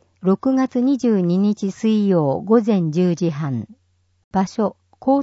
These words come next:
東区文化センター三階第四第五研修室。定員五十人、申し込み順。申し込み、五月十六日月曜から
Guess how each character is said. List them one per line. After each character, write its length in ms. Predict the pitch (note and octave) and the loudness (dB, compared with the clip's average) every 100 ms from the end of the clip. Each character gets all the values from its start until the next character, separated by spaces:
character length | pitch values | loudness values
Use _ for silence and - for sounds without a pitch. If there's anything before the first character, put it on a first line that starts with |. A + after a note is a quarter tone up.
| - | 0
東 220 | C4+ A#3+ | 0 2
区 140 | F#3 | 0
文 200 | E3+ A#3 | 0 0
化 200 | A#3 B3 | 0 -4
セ 180 | A3 A#3 | -2 0
ン 80 | G#3+ | 0
タ 240 | - D3+ | -2 -4
ー 40 | D#3 | -4
三 340 | - G3 F#3+ | -2 0 0
階 300 | E3+ E3 D#3 G3 | 0 -2 -4 -4
第 300 | G#3+ A#3+ A#3 | -2 -2 0
四 280 | A#3 G#3+ E3 | 0 0 0
第 220 | F#3+ A3 | 0 0
五 160 | A3+ | 0
研 300 | G#3 G3+ F#3 | 0 0 -2
修 300 | F3 E3 C#3 | -2 -4 -4
室。 360 | C3+ - - A#2 _ _ _ _ _ | -6 -12 -16 -16 _ _ _ _ _
定 240 | - A#3+ B3 | -2 2 2
員 500 | A#3+ G#3+ G3 F3+ F#3+ | 2 2 0 -2 -2
五 200 | F3 F#3 | 0 0
十 260 | A#3+ A#3+ | 2 2
人、 400 | F3 C#3+ C3 B2+ - _ | 2 0 -2 -6 -14 _
申 200 | F#3+ G3 | 0 0
し 80 | - | -2
込 140 | - D#3+ | -2 0
み 160 | D3+ | 0
順。 380 | C3+ C3+ A#2+ C#3 - _ _ _ _ _ _ _ G#3+ | -2 -4 -6 -10 -18 _ _ _ _ _ _ _ 0
申 240 | A#3 B3+ | 2 2
し 120 | - | -2
込 180 | - G#3+ | 0 2
み、 240 | G3 E3 G#3+ _ _ _ _ _ _ | 2 -2 -6 _ _ _ _ _ _
五 180 | A3 B3+ | -2 0
月 300 | C#4 C4 F#3 | 0 -2 -4
十 260 | E3 A#3 A#3 | 0 0 2
六 240 | A3+ - | 0 0
日 300 | A3 A3 G#3 | -2 -2 -4
月 340 | E3+ G#3+ - A#3+ | -2 -4 -2 0
曜 200 | G3 D#3 | 0 -2
か 200 | D#3 B2+ | -6 -8
ら 180 | C3+ | -10